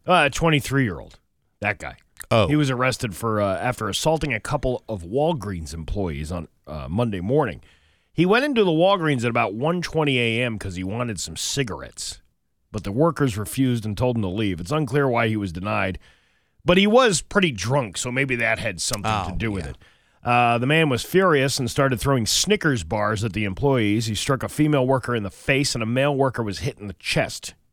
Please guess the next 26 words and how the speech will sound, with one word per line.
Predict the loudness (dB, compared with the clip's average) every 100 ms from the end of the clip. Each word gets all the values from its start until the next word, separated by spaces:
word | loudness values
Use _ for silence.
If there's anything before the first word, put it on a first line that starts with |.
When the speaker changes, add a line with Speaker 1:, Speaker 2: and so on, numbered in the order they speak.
| -4
Speaker 1:
Neither | 0 2 0 -2
employee | -2 0 2 2
was | 2 -2 -4
injured | -2 -2 -2 -8 -8
by | -8
the | -8
Snicker | -8 -6 -6 -8
bars. | -12 -12 -14 -16 -20 _ _ _ 0
Maybe | 0 0
he | -4 -6 -6
needed | -6 -6 -8 -10 -12
to | -16 -10
eat | -10 -10
the | -12
Snickers. | -12 -10 -14 -14 -18 -18 -18 _ _ _ -6
You're | 0
not | 2 0 -2
yourself | -4 -2 2 2 0 -6
today, | -10 -10 -12
you | -14
know. | -14 -16 -20 _ -12
<laughs> | -8 -8 -10 -14 -12 -10 -12 -12 -14 -14 -16 -18 -20 _ -20 -20 -20 _ -20 _ _ 0
The | 4
man | 6 6 6
Speaker 2:
One, | 6 6 2
you're, | 0